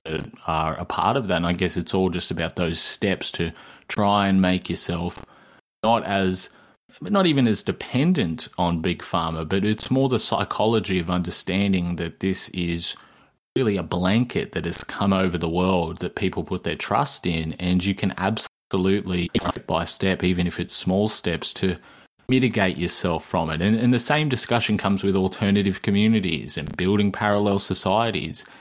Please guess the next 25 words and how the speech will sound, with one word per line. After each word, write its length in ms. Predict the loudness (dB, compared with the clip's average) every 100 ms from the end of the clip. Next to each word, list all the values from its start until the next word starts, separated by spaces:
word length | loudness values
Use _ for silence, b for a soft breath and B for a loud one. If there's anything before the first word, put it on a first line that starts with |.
| B B -6
There 80 | -4
still 400 | -2 2 2 4
is 320 | 4 4 0 B B
small 600 | -2 0 4 4 4 4
elements 560 | 4 4 4 2 0
of 140 | -2 0
interactions. 960 | 0 0 2 -2 -2 -4 -4 -4 -4
You 80 | -4
have 420 | -6 -4 -4 -4 -4
to 80 |
be 520 | 0 2 2 2 0 b b b b 2
in 160 | 4
this 180 | 4 2
system. 500 | 2 0 0 0 0
We're 160 | 2 4
in 180 | 4 4
this 260 | 2 0
realm. 540 | 0 2 0 -2 -6 -12 b b _ _ -4
And 360 | -2 -2 -6
there 300 | -2 0 0
is 280 | 2 2 2
small 400 | 0 2 4 4
interactions. 960 | 2 2 2 2 0 -2 2 2 2 0
You've 220 | -2 -2
gotta, 420 | 0 2 2 0